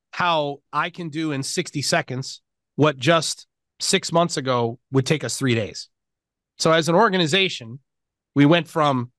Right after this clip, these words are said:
three-day turnaround on thing X to sixty-second turnaround, right? Um, so the, the, you can get ten X to hundred X return on your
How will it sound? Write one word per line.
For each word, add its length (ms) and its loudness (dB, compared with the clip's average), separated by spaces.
three-day 640 0
turnaround 720 -2
on 440 -4
thing 340 -4
X 520 -8
to 100 0
sixty-second 760 -2
turnaround, 320 -10
right? 260 0
Um, 320 0
so 240 0
the, 240 -2
the, 140 -6
you 140 4
can 140 2
get 300 0
ten 180 0
X 220 -2
to 100 -10
hundred 280 -2
X 180 -6
return 520 0
on 200 0
your 400 -4